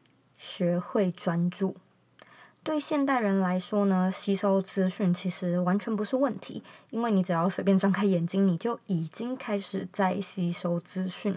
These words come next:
了。尤其是从去年的十一月开始，你可能就会发现啊，有很多促销，所以你买了很多课程，呃，参加了很多讲座，你甚至报名了很多活动，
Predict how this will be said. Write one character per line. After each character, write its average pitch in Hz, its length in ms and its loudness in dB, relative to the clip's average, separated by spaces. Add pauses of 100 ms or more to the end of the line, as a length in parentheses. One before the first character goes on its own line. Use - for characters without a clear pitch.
了。 - 160 -8 (420)
尤 247 180 0
其 269 160 -4
是 330 160 -2
从 220 400 -2
去 339 300 -2
年 196 240 2
的 196 100 2
十 190 320 -4
一 208 120 -2
月 233 200 -4
开 196 240 -4
始， 196 300 -6 (280)
你 208 100 -2
可 214 80 -2
能 175 120 2
就 180 80 2
会 202 120 4
发 190 200 -2
现 185 300 0
啊， 170 140 -2 (300)
有 190 120 4
很 196 180 2
多 185 220 2
促 196 320 -2
销， 175 400 -2
所 - 160 -2
以 180 80 4
你 170 240 4
买 170 220 2
了 170 80 0
很 180 160 0
多 190 120 2
课 220 240 0
程， 196 380 0 (340)
呃， 185 160 0
参 220 220 0
加 226 140 0
了 214 100 2
很 196 80 0
多 208 160 2
讲 170 320 -2
座， 220 320 2
你 170 160 2
甚 220 220 -2
至 226 120 -2
报 214 140 2
名 180 220 2
了 175 100 2
很 185 160 -2
多 185 160 2
活 165 380 -6
动， 185 200 2